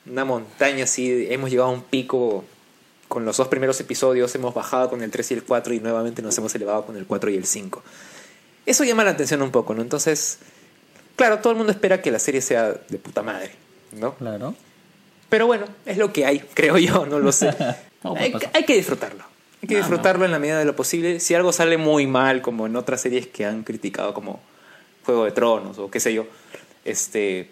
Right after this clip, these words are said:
Speaker 1: se hará, pues, ¿no? Ya tocará el momento. Sin embargo, como bien dices, esta serie ha sido bien aceptada. Ha estado bueno.
Speaker 2: Ha
Speaker 1: Yo,
Speaker 2: estado bueno.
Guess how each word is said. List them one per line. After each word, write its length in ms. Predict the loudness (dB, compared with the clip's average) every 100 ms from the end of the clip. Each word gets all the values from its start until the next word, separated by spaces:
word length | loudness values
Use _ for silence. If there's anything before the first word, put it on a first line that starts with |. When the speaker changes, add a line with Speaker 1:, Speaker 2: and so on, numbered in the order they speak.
| -4
Speaker 1:
se 160 | 0
hará, 260 | 2 0 -2
pues, 180 | -6 -4
¿no? 220 | -4 -4
Ya 240 | -2 -2 -2
tocará 320 | -4 -2 -2
el 60 |
momento. 440 | -4 -6 -6 -8 -6
Sin 180 | -2 0
embargo, 420 | 2 2 0 -2
como 180 | -4 -4
bien 120 | -2
dices, 280 | -4 -4 -8
esta 180 | -6 -4
serie 220 | -2 -2
ha 20 |
sido 260 | -2 -2 -2
bien 140 | -2
aceptada. 520 | -6 -8 -2 -2 -2 -8 _ _ _ _ -12
Ha 40 |
estado 380 | -4 0 2 0
bueno. 360 | 0 0 -2 -8 -14 -10
Speaker 2:
Ha 80 | -4
Speaker 1:
Yo, 100 | 0
Speaker 2:
estado 100 | 0
bueno. 200 | -2 -6